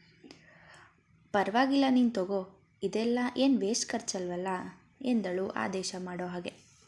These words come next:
"ರಶ್ಮಿ, ನೀನ್ ಸ್ವಲ್ಪ ಸುಮ್ನಿರು, ನಿಂಗೆ ಗೊತ್ತಾಗಲ್ಲ. ಈ ಮಂತ್ ನಿನ್ ಸಂಬಳ ಬರೋಕ್ಕೆ ಇನ್ನ ಇಪ್ಪತ್ತು ದಿನ ಬೇಕು. ಅಲ್ಲಿ ತನಕ ಮನೆ ಖರ್ಚನ್ನೆಲ್ಲ ನೀನೇ ನೋಡ್ಕೋಬೇಕು ಅಲ್ವಾ?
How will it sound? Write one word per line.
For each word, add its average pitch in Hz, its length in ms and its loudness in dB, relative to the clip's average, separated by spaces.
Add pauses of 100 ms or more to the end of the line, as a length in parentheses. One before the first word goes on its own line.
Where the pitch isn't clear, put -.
(1300)
"ರಶ್ಮಿ, 233 460 2 (200)
ನೀನ್ 240 140 2
ಸ್ವಲ್ಪ 240 280 0
ಸುಮ್ನಿರು, 214 720 -4 (160)
ನಿಂಗೆ 254 200 4
ಗೊತ್ತಾಗಲ್ಲ. 202 520 0 (560)
ಈ 247 140 2
ಮಂತ್ 269 260 4
ನಿನ್ 254 140 4
ಸಂಬಳ 214 340 -4
ಬರೋಕ್ಕೆ 214 800 -4
ಇನ್ನ 240 200 4 (100)
ಇಪ್ಪತ್ತು 220 460 -2
ದಿನ 202 220 0
ಬೇಕು. 208 340 -4 (440)
ಅಲ್ಲಿ 190 260 0
ತನಕ 240 360 -2
ಮನೆ 214 280 0
ಖರ್ಚನ್ನೆಲ್ಲ 240 580 -2 (200)
ನೀನೇ 240 280 2
ನೋಡ್ಕೋಬೇಕು 226 600 -2
ಅಲ್ವಾ? 202 680 -4